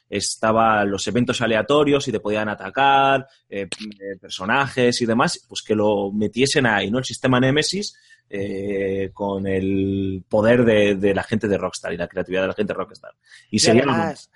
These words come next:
Speaker 1: una
Speaker 2: además tengo la, la intuición, estoy viendo la, la imagen de los forajidos ampliada y tal, del, del tráiler.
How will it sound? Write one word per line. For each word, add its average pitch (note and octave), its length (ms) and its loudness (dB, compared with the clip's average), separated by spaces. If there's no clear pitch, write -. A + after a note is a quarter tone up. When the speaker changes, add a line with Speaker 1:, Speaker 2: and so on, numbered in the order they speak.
Speaker 1:
una - 140 -20
Speaker 2:
además D#3+ 280 0
tengo F#3+ 220 -4
la, F3 200 0
la E3 140 -6
intuición, D3+ 440 -8
estoy E3+ 180 -10
viendo F3+ 260 -6
la, C#3+ 200 -6
la C#3+ 100 -12
imagen D3+ 420 -8
de C3+ 120 -8
los C3+ 120 -12
forajidos C#3 600 -10
ampliada A#2+ 840 -8
y G2+ 60 -18
tal, C3 260 -14
del, G#2+ 300 -12
del G2+ 220 -16
tráiler. B2+ 360 -10